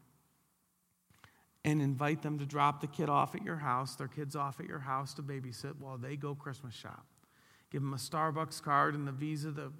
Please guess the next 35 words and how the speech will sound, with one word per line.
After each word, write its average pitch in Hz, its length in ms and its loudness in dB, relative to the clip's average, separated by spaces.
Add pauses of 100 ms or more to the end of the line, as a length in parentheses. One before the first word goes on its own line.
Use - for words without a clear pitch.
(120)
for 156 80 -8
the 139 80 -4
money 147 260 -2
that 143 140 -4
would 151 160 -4
have 143 80 -2
gone 143 320 0
for 147 140 -6
your 143 100 -4
family 147 420 -4
gathering 139 680 -4
out 135 200 0
at 143 80 -8 (120)
Longhorn. 135 600 -6 (400)
Give 147 180 2
them 165 180 2
some 156 220 -2
extra 160 340 0
money 151 280 0
to 139 100 -2
go 147 300 -2
and 165 80 0
have 151 200 -2
a 175 40 0
night 143 400 -2
to 151 100 -6
enjoy 147 440 -4
themselves 147 540 -2 (340)
and 143 140 0
to 139 60 0
do 135 220 0
some 143 200 -2
Christmas 139 420 -6
shopping. 131 560 -2 (460)
Include 170 840 0